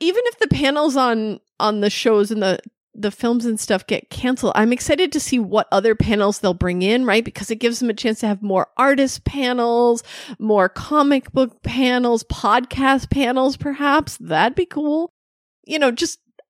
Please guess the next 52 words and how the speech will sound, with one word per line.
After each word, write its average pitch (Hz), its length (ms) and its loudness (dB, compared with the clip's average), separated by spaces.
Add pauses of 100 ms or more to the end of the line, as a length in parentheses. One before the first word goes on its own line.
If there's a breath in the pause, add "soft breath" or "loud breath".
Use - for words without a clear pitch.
(100)
I'm 233 260 4
a, 226 180 2
I'm 233 160 4
a 220 60 2
panel 208 420 0
junkie 196 440 -4
when 220 140 2
it 220 120 -2
comes 233 260 0
to 240 60 -6
Comic-Con. 220 540 -2
Like, 226 200 -2
the 294 80 -2
show 330 220 0
floor 247 240 2
is 190 240 0 (120)
great 190 280 0
and 202 80 -2
everything, 196 420 0
but 190 120 0
I 185 220 0 (380)
don't 180 200 -4
have 202 160 0
a 170 80 4
big 175 240 0
budget 170 400 2
to - 80 -6
be 190 140 -2
spending 196 420 -2
on 214 120 0
all 208 180 2
that. 208 180 2
So - 120 0
I 175 60 2
just - 160 -8
like 160 140 -2
to - 100 -12
go 170 340 4 (580)
to - 100 -6
the 196 100 0
panels. 175 460 -4
You 202 60 -2
know, 175 100 -2
my, 185 240 0
my 214 160 2
husband 214 320 2
and 196 120 -2
I 185 80 4
have 190 180 -2
been 185 180 -4
going 175 500 -2
for, 165 380 -4